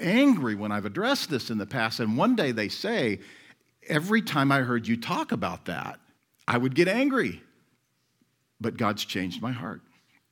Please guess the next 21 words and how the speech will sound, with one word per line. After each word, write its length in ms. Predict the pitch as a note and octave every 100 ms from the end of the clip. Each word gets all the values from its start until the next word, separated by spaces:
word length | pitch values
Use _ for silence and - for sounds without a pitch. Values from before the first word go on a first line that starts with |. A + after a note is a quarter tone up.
| _ _ _ _ -
I 40 |
no 280 | F#2 F#2 A2
longer 600 | B2 A2+ G#2+ G#2 A2 A2+
want 300 | G2 G2 -
to 60 |
be 160 | G2+ G2
entangled 500 | A2 G2 F#2+ G2 F2+
with 160 | E2+ E2+
the 60 |
world." 440 | F2 A#2 - - _ _ _ _ _ _ _ _ _ _ _ _ _ _ _ _ _ _ _ _ _ _ -
Until 220 | F2+ C3+
you 160 | C3 D3
get 180 | D#3+
to 80 | B2+
that 180 | G2+ -
place 640 | - D#3 A2+ - - - - _ _ _ _ _
where 140 | -
you 100 | G#2+
can 140 | - -
confidently 640 | - A#2 D3 F#2 F#2 F2+
say, 640 | - A2+ C#3 E2+ A#1 F#2